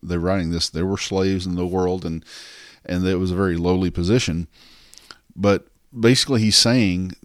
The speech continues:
that if we want to be a leader, we have to be a servant. And then here, here's the real kicker. Now,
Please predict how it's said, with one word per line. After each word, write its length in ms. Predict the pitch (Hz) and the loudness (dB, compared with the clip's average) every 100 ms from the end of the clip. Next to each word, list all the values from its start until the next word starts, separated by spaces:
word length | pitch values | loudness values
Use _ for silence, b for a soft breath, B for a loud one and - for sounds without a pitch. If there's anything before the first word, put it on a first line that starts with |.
| - - | -20 -6
that 240 | 104 95 | -4 -2
if 160 | 95 - | -4 -2
we 120 | 92 | -2
want 380 | 90 104 117 - | 0 2 0 0
to 80 | 101 | -2
be 80 | |
a 80 | 95 | 0
leader, 360 | 92 101 101 90 | 2 0 0 -4
we 100 | 87 | -6
have 100 | 87 | -6
to 80 | - - 82 | -8 -14 -6
be 140 | 85 | -4
a 40 | |
servant. 580 | 78 92 80 - - - B B B - | -4 -2 -4 -6 -14 -18 B B B -2
And 120 | 104 | 0
then 80 | 107 | 4
here, 200 | 139 120 | 4 4
here's 240 | 127 139 | 2 2
the 60 | 107 | 2
real 160 | 107 98 | 2 2
kicker. 380 | 107 85 71 - | 0 -2 -6 -8
Now, 280 | 95 95 | -2 -2